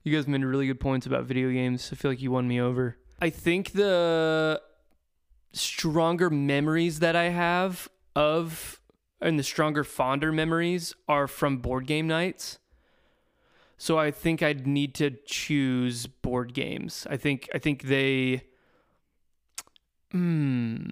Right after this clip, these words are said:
I think that because those memories are stronger, and it's because I think we played, you have more opportunities to play video games. We play 'em all the time.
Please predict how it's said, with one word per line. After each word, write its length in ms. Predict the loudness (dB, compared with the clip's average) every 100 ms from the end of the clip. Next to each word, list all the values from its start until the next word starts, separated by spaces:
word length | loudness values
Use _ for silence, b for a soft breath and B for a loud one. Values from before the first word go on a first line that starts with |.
| -10 -10 -12 -12 -14 -14 -14 -16 -14 -6
I 100 | -6
think 420 | -2 -2 -2 -2
that 180 | 0 0
because 360 | 0 2 0 2
those 240 | 2 2
memories 440 | 2 2 2 2 2
are 100 | 0
stronger, 540 | 0 2 2 2 0
and 200 | 2 2
it's 220 | 2 -2
because 440 | -4 -2 2 2 4
I 100 | 0
think 300 | 2 -2 0
we 100 | -2
played, 540 | 0 0 0 -2 -8 B B B -8
you 200 | 0 0
have 340 | 4 4 4
more 220 | 2 2 2
opportunities 560 | 0 -2 0 0 -2
to 80 | -6
play 200 | -2 0
video 240 | 0 -2
games. 440 | -4 -6 -8 -10 -10 -4
We 80 |
play 220 | 0 2 0
'em 100 | 2
all 220 | 0 0
the 80 | -2
time. 400 | -2 -4 -4